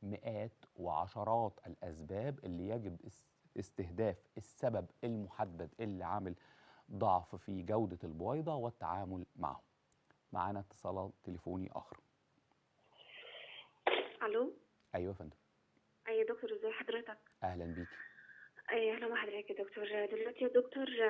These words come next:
Speaker 2: أنا بقالي سنة ونص ما حصلش حمل. إيه، رحت لأكتر من دكتور. آه، في دكتور قال لي إن أنا عندي حتة لحمية في الرحم، كان مقاسها سنتي في سنتي. إيه، بعد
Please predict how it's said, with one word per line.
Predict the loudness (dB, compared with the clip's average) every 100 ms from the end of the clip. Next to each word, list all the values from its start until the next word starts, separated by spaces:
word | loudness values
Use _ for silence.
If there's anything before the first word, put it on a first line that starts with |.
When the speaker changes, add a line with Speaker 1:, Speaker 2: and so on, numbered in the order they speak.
| 8 6 6
Speaker 2:
أنا | 4 2
بقالي | 2 4 4 0 -6
سنة | -2 0 0
ونص | 0 0 0 -2 -4
ما | -4 -4
حصلش | -6 -4 -2
حمل. | 0 -2 -4 -10 -20 _ -20 -18 -18 -10 2
إيه، | 4 8 8
رحت | 6 2
لأكتر | 0 0 0 0
من | 0 2
دكتور. | 0 0 2 4 4
آه، | 2 2 2 -4
في | -4 -2
دكتور | -2 -2 2 4 6
قال | 4
لي | 2 -4 -14 -16 -12 -10 -8 0
إن | 2
أنا | 4
عندي | 6 6 4 0
حتة | -2 2 0 4 4
لحمية | 4 2 2 2
في | 4
الرحم، | 4 4 6 8 8 6 -12 _ _ -20 _
كان | -2 2
مقاسها | 6 6 4 0 0 2
سنتي | 0 0 0
في |
سنتي. | 0 0 2 0 0 -14 _ _ -20 -18 -18 -2
إيه، | 4 6 6 8
بعد | 8